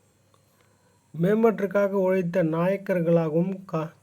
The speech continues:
கதாநாயகர்களாகவும் கண்டனர். மக்களின் கிளர்ச்சி, லாஸ்ட் ஒண்ணு.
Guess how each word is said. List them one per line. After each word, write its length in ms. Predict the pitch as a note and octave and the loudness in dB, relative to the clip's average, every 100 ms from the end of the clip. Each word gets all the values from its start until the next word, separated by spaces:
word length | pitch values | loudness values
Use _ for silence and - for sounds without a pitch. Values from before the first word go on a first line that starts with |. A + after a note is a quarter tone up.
| - | -2
கதாநாயகர்களாகவும் 1080 | E3+ G3 G#3 G3 F3+ E3+ D#3 D#3 D3+ D3+ F3+ | 2 2 2 2 4 2 2 -4 -2 -4 -4
கண்டனர். 500 | E3 C#3+ C#3+ C#3 - _ _ - _ | -4 -8 -8 -10 -14 _ _ -20 _
மக்களின் 520 | - E3 - G3+ F#3+ F3 | -4 -2 0 -2 0 -2
கிளர்ச்சி, 400 | E3+ D3 - D3+ | -4 -6 -8 -10
லாஸ்ட் 380 | D3 D3 - | -8 -10 -8
ஒண்ணு. 380 | D#3 C#3 D3+ A3+ | -8 -4 -4 -4